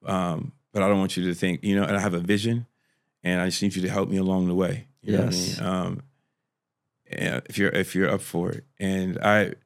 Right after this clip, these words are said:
Speaker 1: I looked at the budget that I had. I only had two thousand dollars. But I was like, "Look, I'm gonna give a thousand of this
Speaker 2: Mm-hmm.
Speaker 1: to this D P because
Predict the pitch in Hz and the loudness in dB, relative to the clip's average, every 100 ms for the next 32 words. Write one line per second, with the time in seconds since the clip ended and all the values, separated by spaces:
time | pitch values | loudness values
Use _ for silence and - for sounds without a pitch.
0 | _ 98 95 123 98 95 107 98 82 92 | _ 0 0 -2 0 4 4 4 0 2
1 | 95 90 98 98 95 - 101 101 87 90 | 2 2 2 2 2 0 0 2 2 2
2 | 92 90 - - _ _ _ _ _ - | 2 0 -2 -10 _ _ _ _ _ 2
3 | 92 92 90 90 92 - _ _ _ - | 4 4 4 4 2 2 _ _ _ 2
4 | 104 101 92 85 85 - 101 95 85 90 | 6 6 6 2 2 4 4 4 2 -2
5 | 85 82 - - _ - 110 104 117 131 | -2 -4 -6 -12 _ 0 2 6 6 6
6 | 87 87 95 85 - 101 - _ _ _ | 4 2 2 2 -2 -6 -10 _ _ _
7 | _ - 90 87 85 - | _ -8 0 2 0 -2